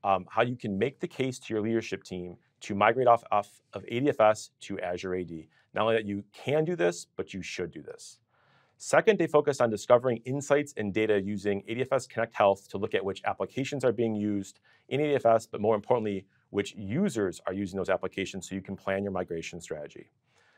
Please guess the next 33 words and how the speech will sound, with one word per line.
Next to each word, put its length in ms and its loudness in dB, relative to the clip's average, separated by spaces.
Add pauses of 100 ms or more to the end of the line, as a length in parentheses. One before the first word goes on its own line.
(300)
Next, 400 2
they 80 0
showed 300 2
you 80 -2
how 80 6
you 100 2
can 120 -4
migrate 280 4
that 160 0
first 320 0
application 680 2
from 280 0
A 100 2
D 100 2
F 120 2
S 220 4
to 240 0
Azure 240 2
A 80 0
D 220 -2
to 140 -14
make 120 -4
sure 140 -10
you 20 -8
get 100 -4
that 160 -2
same 320 -2
single 260 -4
sign-on 240 0
experience 480 -6
you're 60 -12
getting 220 -6
today, 360 2